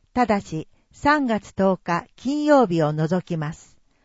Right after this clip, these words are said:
子育て支援センター桜台。二、赤ちゃん広場全三回、十組。この講座は初めて参加の保護者に限ります。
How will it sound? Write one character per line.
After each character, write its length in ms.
子 100
育 340
て 160
支 160
援 200
セ 220
ン 80
タ 360
ー 20
桜 540
台。 280
二、 280
赤 200
ち 80
ゃ 80
ん 100
広 340
場 280
全 320
三 320
回、 340
十 200
組。 320
こ 120
の 160
講 240
座 180
は 220
初 280
め 160
て 100
参 300
加 160
の 120
保 120
護 140
者 180
に 120
限 300
り 100
ま 180
す。 280